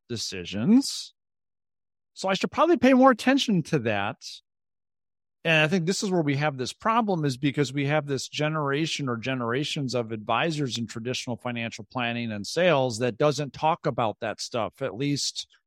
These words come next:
as a core part of their process.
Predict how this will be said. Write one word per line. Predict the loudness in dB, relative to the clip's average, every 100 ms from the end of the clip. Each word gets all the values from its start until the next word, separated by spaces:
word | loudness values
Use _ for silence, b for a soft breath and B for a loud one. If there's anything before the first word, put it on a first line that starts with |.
| _ -4
as | -2 -2
a |
core | -6 -4 -2 -2
part | 0 -2 -2
of | -4
their | -6
process. | 2 2 2 -4 -10 -10 -12 -14